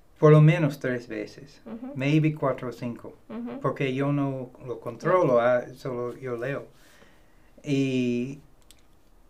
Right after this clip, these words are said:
Speaker 1: y sí, eso es, ah, cada vez, aunque he leído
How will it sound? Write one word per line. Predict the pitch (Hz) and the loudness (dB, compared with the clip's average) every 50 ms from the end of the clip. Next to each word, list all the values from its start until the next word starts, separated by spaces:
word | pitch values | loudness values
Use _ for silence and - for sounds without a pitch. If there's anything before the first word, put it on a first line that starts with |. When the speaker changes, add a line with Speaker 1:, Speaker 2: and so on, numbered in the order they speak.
| _ _ - | _ _ -10
Speaker 1:
y | 139 143 139 | -6 -6 -4
sí, | 139 - 147 139 156 190 180 139 - - - - - | -4 -2 -2 -2 0 0 -2 -4 -6 -8 -14 -12 -8
eso | 131 143 151 - 170 165 165 | -8 -8 -6 -4 -2 2 2
es, | 160 160 160 151 156 - - | 4 4 2 0 -2 -6 -6
ah, | 147 139 135 131 127 127 123 123 127 123 - - - - - _ _ - - - - - - - | -4 -2 0 0 0 0 -2 -4 -6 -8 -12 -20 -20 -20 -20 _ _ -20 -20 -20 -20 -20 -8 -2
cada | - 160 170 175 175 170 | 2 4 6 6 6 4
vez, | 160 170 180 180 160 160 | 6 4 4 4 4 4
aunque | 151 151 151 - 156 151 151 151 147 - | 4 2 4 4 4 4 2 2 0 -2
he | 147 147 147 | -4 -4 -2
leído | 143 147 147 147 156 160 165 165 175 170 170 165 160 160 156 | -2 -2 0 2 2 2 2 2 2 0 0 0 -2 -2 -4